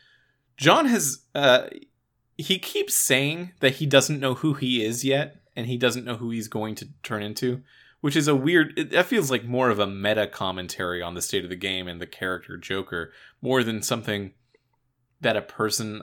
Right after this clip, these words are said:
I think, should know. Like, "I don't know who I am yet." That's a, that's a wild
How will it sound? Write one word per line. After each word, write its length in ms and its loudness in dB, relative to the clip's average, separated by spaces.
I 40 -4
think, 240 -8
should 280 -4
know. 400 -6
Like, 140 -2
"I 100 8
don't 160 4
know 100 4
who 140 2
I 100 8
am 260 -2
yet." 580 0
That's 260 0
a, 140 2
that's 240 0
a 40 0
wild 520 0